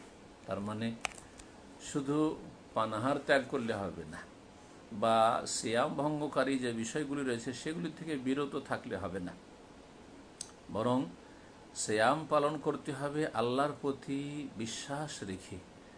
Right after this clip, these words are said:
যে যেহেতু আল্লাহ আমার ওপর এই সিয়াম ফরজ করেছেন, আল্লাহ রাব্বুল আলামিনের, আহ, কাছে এর আশা রেখে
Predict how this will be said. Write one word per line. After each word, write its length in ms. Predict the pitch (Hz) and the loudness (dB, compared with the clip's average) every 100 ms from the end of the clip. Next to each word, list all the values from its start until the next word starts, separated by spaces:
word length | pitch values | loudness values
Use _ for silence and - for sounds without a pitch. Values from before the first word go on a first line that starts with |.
| - - - - - | -20 -20 -20 -16 -8
যে 240 | 101 113 | -2 0
যেহেতু 640 | 107 107 131 151 151 175 170 | 0 0 0 0 0 -2 0
আল্লাহ 580 | 110 107 104 120 165 170 170 - | 2 2 4 6 4 2 -2 -6
আমার 260 | 107 110 110 | -2 0 0
ওপর 300 | 104 113 117 - - - - - - - | 0 0 0 -2 -14 -20 -20 -20 -14 -6
এই 120 | 104 | -4
সিয়াম 400 | - 98 101 - | -2 -2 -2 -2
ফরজ 380 | - 95 92 - | -4 -4 -4 -4
করেছেন, 340 | - 85 - - - - - - - - - - - - - - | -8 -10 -12 -14 -16 -18 -20 -20 -20 -20 -20 -18 -18 -20 -10 0
আল্লাহ 220 | 127 143 | 2 4
রাব্বুল 320 | 139 147 147 | 2 2 2
আলামিনের, 600 | 131 135 143 151 156 160 - - - - - - - - - - | 4 2 0 -2 -2 -2 -6 -14 -20 -20 -20 -20 -20 -20 -14 -6
আহ, 380 | 107 107 107 - - - - - - - - - - - - | -2 0 -2 -4 -12 -18 -18 -18 -20 -20 -20 -20 -20 -18 -2
কাছে 540 | 120 117 - 120 113 - - - - - | 0 0 0 0 0 -4 -12 -20 -20 -6
এর 160 | 123 120 - | -4 -4 -2
আশা 360 | 113 117 139 139 | -2 0 0 0
রেখে 360 | 120 - - | 0 -4 -10